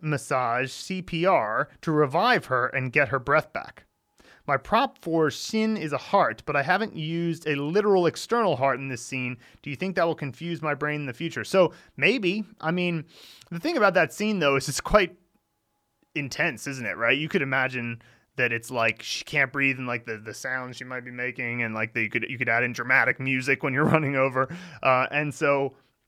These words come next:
you might be able to remember it. Maybe, uh, as you're pushing down on her heart,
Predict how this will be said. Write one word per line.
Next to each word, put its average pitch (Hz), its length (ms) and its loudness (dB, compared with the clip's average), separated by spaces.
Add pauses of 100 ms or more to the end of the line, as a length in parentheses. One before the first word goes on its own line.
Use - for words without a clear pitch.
you 175 120 0
might 202 120 4
be 208 80 2
able 208 120 4
to 196 60 4
remember 160 340 0
it. 175 80 0
Maybe, 196 580 -2 (300)
uh, 147 320 6
as 151 560 0
you're 139 840 2
pushing 175 460 0
down 147 260 2
on 151 80 0
her 135 140 2
heart, 127 440 0